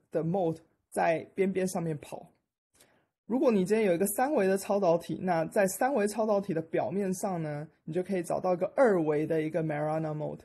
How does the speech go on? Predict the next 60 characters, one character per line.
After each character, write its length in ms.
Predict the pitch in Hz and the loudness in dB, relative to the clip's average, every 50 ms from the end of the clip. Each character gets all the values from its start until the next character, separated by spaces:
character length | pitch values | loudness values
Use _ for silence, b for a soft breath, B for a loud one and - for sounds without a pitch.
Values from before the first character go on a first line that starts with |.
| _ _ _ _ | _ _ _ _
在 100 | - 160 | -6 -6
上 220 | 156 - - - - | -6 -6 -10 -12 -12
面。 140 | - - - - - _ _ _ _ _ _ _ _ _ _ _ _ | -14 -16 -16 -18 -20 _ _ _ _ _ _ _ _ _ _ _ _
这 100 | - 180 | -4 0
是 120 | 165 170 175 | 0 0 0
例 160 | 185 196 160 | 0 -4 -6
子。 180 | - - - 190 - b b b b b b _ | -10 -14 -18 -20 -20 b b b b b b _
但 160 | - 254 254 | 0 2 4
我 100 | 214 190 | 4 4
今 140 | 196 233 233 | 2 2 2
天 100 | 247 262 | 2 4
要 120 | 269 247 247 | 4 2 2
强 280 | - - - 165 170 185 | 2 -2 -4 -2 0 2
调 180 | 233 226 196 | 4 4 4
的 120 | 165 180 185 | 4 2 -2
是， 160 | - 208 190 | -2 -4 -2
在 140 | 208 208 202 | 0 0 2
这 120 | 202 196 | 2 2
种 100 | 175 160 - | 0 2 2
二 160 | 262 285 214 | 2 4 4
维 160 | 180 165 160 156 | 4 2 2 2
的 80 | 165 | 0
例 160 | 190 220 202 | 0 0 -2
子 120 | 170 - 165 | -2 -2 -4
里 140 | 151 139 156 | -4 -4 -4
面 240 | 170 180 180 165 | -2 -2 -2 -2
呢， 260 | 151 147 139 143 165 165 b b b b b b _ _ _ _ _ _ - | -4 -4 -6 -8 -10 -12 b b b b b b _ _ _ _ _ _ 0
呃， 380 | - 180 170 165 165 156 - - - _ _ | 2 4 4 4 4 2 2 -2 -8 _ _
还 160 | - 220 269 | 2 6 8
有 100 | 277 214 | 8 8
一 60 | 202 | 6
个 120 | 190 214 - - | 6 2 2 4
额 120 | 185 190 | 6 6
外 160 | 226 302 269 | 6 8 6
的 120 | 233 202 196 | 6 4 4
地 140 | 233 226 214 | 2 0 0
方 200 | 214 202 202 185 | 0 0 0 0
你 80 | 160 | -2
可 160 | 147 - - 170 | -2 -2 -2 -2
以 80 | 185 185 | -2 0
找 200 | - 185 - - | -2 -2 -4 -2
到 340 | - 190 170 156 160 160 165 _ _ _ _ _ | 0 2 2 2 0 -2 -4 _ _ _ _ _
Majorana 500 | - 180 160 165 165 175 180 180 175 170 | -4 -2 0 0 2 2 2 2 0 0
mode， 220 | 170 170 151 147 - - _ _ | -2 -2 -4 -6 -8 -14 _ _
也 100 | _ 147 | _ -6
就 140 | 175 190 233 | -4 -2 -2
是 100 | 254 269 269 | -2 -2 -2
说， 200 | - - 233 233 | -2 0 0 0
当 240 | 233 254 254 262 240 | 0 0 -2 -2 -2
你 80 | 196 165 | -2 -4
今 180 | - 175 220 | -2 -2 -2
天 100 | 240 240 | 0 0
如 100 | 214 202 | 0 -2
果 120 | 196 190 165 | -2 -4 -6
通 280 | 170 - - 262 269 277 | -6 -8 -8 -6 -6 -4
磁 260 | - - - 165 175 | -4 -2 -2 -4 -4
场 260 | 190 - - 151 - | -6 -6 -8 -8 -4
在 140 | 160 160 160 | -4 -2 -2
这 160 | - 170 170 | -2 -2 -2
个， 260 | 160 170 160 - - | 0 0 -2 -2 -4